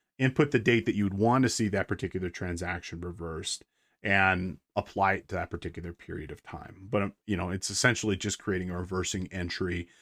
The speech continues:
uh, where QuickBooks Desktop will do that for you automatically. QuickBooks Online will require you to write that journal entry and then be able to, um, post it. So unfortunately,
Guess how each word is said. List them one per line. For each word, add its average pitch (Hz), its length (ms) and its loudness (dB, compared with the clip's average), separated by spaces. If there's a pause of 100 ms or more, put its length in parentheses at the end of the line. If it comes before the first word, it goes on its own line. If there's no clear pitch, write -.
(260)
uh, 87 260 -2
where 92 300 2
QuickBooks - 460 2
Desktop 107 420 4
will 95 80 4
do 98 160 0
that 95 220 -4
for 92 160 -4
you 92 80 -4
automatically. 117 960 2 (120)
QuickBooks 101 600 -2
Online 87 680 -6 (120)
will 98 160 0
require 92 500 -4
you 82 120 -8
to 82 60 -8
write 87 200 -6
that 76 140 -10
journal 82 320 -8
entry 82 320 -10
and 87 120 -8
then 85 100 -10
be 85 200 -10
able 82 180 -10
to, 82 340 -10 (440)
um, 73 500 -6 (200)
post 104 300 0
it. - 100 -12 (320)
So 85 260 -6
unfortunately, 95 680 0